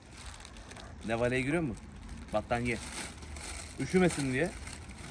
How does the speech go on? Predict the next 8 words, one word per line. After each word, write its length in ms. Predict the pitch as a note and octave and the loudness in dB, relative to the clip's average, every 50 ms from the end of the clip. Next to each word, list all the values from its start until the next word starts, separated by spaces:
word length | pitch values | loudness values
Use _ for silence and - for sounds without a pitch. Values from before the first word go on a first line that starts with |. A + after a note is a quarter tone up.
| - - - | -8 -2 2
özel 280 | B2 C3+ C#3+ D#3+ D#3+ D3 | 2 6 6 6 6 4
sipariş 460 | - - - D#3+ D3+ D#3 D#3+ - - | 2 0 6 6 8 8 6 6 6
verdim. 300 | C#3+ C3 B2+ C3 E3 F3+ F#3+ - - - - - - - - - - - - - - | 6 8 8 6 4 2 2 -2 -6 -6 -6 -4 -4 -4 -4 -6 -6 -6 -4 4 8
Yaptırdım. 520 | C3+ C#3+ - - - D#3 C#3+ C3+ C#3+ D3 - - - - - - - - - - - - - - - - - - - - - - - - - - - - - - - - - - - - - - - - - C3 B2 A#2+ C3 C3+ B2+ - B2 B2 B2+ B2 - B2 - A#2+ A2+ A2+ - - - - - - - - - - - - - - - - - - - - - | 8 8 8 6 4 4 6 6 4 2 2 0 0 0 2 2 2 0 2 2 2 2 2 0 -2 -4 -4 -4 -4 -4 -2 -2 -4 -4 -6 -6 -8 -8 -8 -8 -8 -8 -8 -6 -6 -4 -2 -2 -2 -2 -2 -4 -4 -2 -2 -4 -4 -4 -4 -4 -4 -4 -4 -4 -4 -4 -4 -4 -6 -6 -6 -6 -6 -8 -8 -8 -8 -6 -6 -6 -6 -6 -8 -10 -10 -10 -10 -8 -8
Şimdi 180 | - D3+ D#3+ E3 | -6 0 4 6
arabayı 280 | E3 E3 E3+ F3 F3 | 6 8 6 6 6
park 220 | F3+ F#3+ F#3+ F3 E3+ | 6 6 6 6 4
edeceğiz. 440 | D3+ D3 C#3+ F3+ G3+ G3+ - - | 0 2 2 2 2 2 0 -6